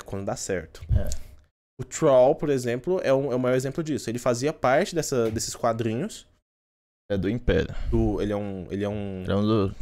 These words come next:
Speaker 1: É general
Speaker 2: General,
Speaker 1: ou é almirante?
Speaker 2: general. Acho que é general.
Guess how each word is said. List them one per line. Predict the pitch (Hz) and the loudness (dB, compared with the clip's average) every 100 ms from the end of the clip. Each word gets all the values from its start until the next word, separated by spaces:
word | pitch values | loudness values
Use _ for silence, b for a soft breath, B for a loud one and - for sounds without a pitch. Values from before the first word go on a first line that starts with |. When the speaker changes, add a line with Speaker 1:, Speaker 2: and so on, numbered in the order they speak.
| - | -6
Speaker 1:
É | 147 | -4
general | 135 190 185 113 95 117 | -4 -4 -4 -4 -2 2
Speaker 2:
General, | - - 139 | 4 6 8
Speaker 1:
ou | |
é | |
almirante? | - 143 127 113 | 8 6 2 2
Speaker 2:
general. | 113 101 65 67 - - _ _ _ _ - | 2 2 0 -4 -10 -20 _ _ _ _ -12
Acho | - | -6
que | 92 | -4
é | |
general. | 95 90 - | -2 -2 -6